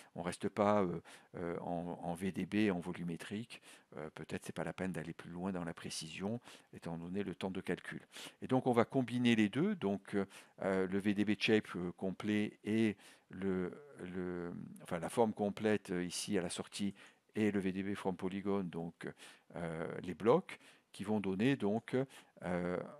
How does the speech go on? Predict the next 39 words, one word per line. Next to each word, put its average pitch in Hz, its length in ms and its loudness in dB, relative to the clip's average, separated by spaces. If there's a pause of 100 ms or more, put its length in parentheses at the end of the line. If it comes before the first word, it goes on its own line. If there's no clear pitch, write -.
(220)
une 101 120 -2
forme 104 280 0
en, 85 320 -4
en 95 100 -2
gruyère 104 580 2 (340)
qui 104 100 -2
est 98 100 2
trouée 113 400 2
par 120 400 0
les, 107 380 4
euh, 90 180 2
différents 95 460 -2
blocs. 90 460 -4
Donc 80 180 -8
avec 87 300 -4 (280)
bien 92 100 -6
sûr 107 200 -2
un 87 80 2
manque 113 240 4
de 101 80 0
précision 101 720 0
donc, 87 340 -6
euh, 82 80 -4 (280)
au 107 100 -6
départ, 101 480 0 (500)
euh, 87 140 -2
sur - 180 -6
ce - 120 -4
résultat-là, 92 720 -2 (560)
euh, 82 480 -4
ici. 135 340 -6 (320)
Et 92 100 -8
donc 104 240 -2
je 95 80 -4
vais, 110 360 4
euh, 90 320 -2
utiliser 95 580 -2
la 107 100 2
fonction 110 540 -4